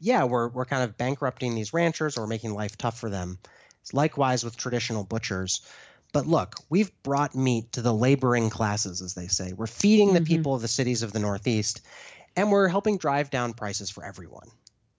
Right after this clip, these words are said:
Speaker 1: And so they use the fact that they're driving down prices to justify what they call different rules. They say it's basically
Speaker 2: Mm-hmm.
Speaker 1: a new world. And,
Speaker 2: Mm-hmm.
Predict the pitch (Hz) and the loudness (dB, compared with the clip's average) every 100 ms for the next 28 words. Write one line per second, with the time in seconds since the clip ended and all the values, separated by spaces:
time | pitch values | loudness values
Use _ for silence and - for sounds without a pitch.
0 | - 143 143 170 151 180 233 226 202 175 | 0 2 4 4 4 4 4 2 0 -2
1 | - 135 131 - - 117 131 151 147 135 | -2 -2 -2 -6 -10 -4 2 2 2 0
2 | 123 113 107 - 131 123 101 - 101 120 | 0 -2 -4 -4 -6 -4 -8 -10 -6 -4
3 | 110 - 110 95 80 - - 107 110 110 | -2 -4 -6 -6 -8 -10 -8 -4 -2 0
4 | 104 98 101 135 131 107 98 90 - - | -2 0 2 2 2 -2 -6 -12 -14 -10
5 | - - 110 123 117 151 147 147 - 165 | -10 -6 0 2 2 2 4 4 4 6
6 | 170 131 110 87 - - - - - - | 6 6 0 -6 -14 -18 -18 -20 -20 -14
7 | - - 180 170 | -8 2 6 6